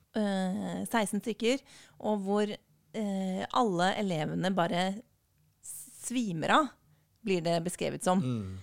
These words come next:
Speaker 1: Eh, og dette får vi vite gjennom noen sånne hemmelige papirer,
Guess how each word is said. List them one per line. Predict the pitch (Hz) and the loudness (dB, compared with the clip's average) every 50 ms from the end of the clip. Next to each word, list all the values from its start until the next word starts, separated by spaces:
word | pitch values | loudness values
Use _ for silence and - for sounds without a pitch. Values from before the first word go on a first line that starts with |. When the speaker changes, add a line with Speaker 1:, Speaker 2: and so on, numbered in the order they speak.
| - - _ _ _ _ | -16 -20 _ _ _ _
Speaker 1:
Eh, | - 220 214 208 196 196 190 185 185 - | 0 2 4 4 4 2 2 0 0 0
og | - 214 | 0 -2
dette | 220 220 - 214 | -2 -2 -2 -4
får | - 220 208 | -4 -4 -4
vi | 208 208 214 185 | -2 -2 -4 -4
vite | 170 - 185 | -4 -2 -2
gjennom | 180 170 165 180 | -2 -2 -2 -2
noen | 185 190 | -4 -4
sånne | 202 208 202 190 | -4 -4 -4 -2
hemmelige | 185 214 214 190 165 156 147 156 160 165 165 170 170 170 170 170 170 170 170 175 175 175 180 202 - - | 0 0 0 0 -2 -2 -2 -2 -2 0 0 0 -2 -2 -4 -4 -4 -4 -4 -4 -6 -6 -8 -10 -8 -6
papirer, | - 220 - - 208 175 175 180 277 359 381 | -6 -6 -4 -4 -6 -4 0 2 2 0 0